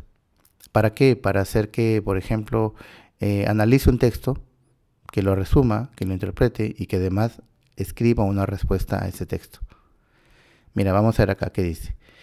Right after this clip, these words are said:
Dice, "Lo sentimos, este, esta tarea, eh, no es posible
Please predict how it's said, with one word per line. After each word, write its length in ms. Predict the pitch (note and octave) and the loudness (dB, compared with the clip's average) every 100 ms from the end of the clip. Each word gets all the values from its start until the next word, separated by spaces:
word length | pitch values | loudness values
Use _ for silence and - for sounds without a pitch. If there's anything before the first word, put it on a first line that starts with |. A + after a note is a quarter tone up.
| - _ - | -20 _ -2
Dice, 340 | A2+ G#2+ G#2 | 0 2 0
"Lo 200 | F#2+ G#2 | 2 0
sentimos, 800 | G#2 G#2 C#3+ D#3 D#3 D#3+ D#3+ D#3+ | 2 0 4 6 6 6 4 0
este, 440 | F2+ G2 - G2+ | -2 -2 0 0
esta 180 | G2+ - | 0 0
tarea, 600 | A2 A2 A#2 A#2 A#2+ A#2+ - | 2 4 4 4 4 2 -2
eh, 400 | G2+ G2 F#2+ F#2+ | -4 -2 -2 -2
no 140 | G2 G#2 | -2 2
es 100 | - | 2
posible 640 | F#2 - C#3+ C3+ C3+ C#3+ | 2 0 0 2 2 0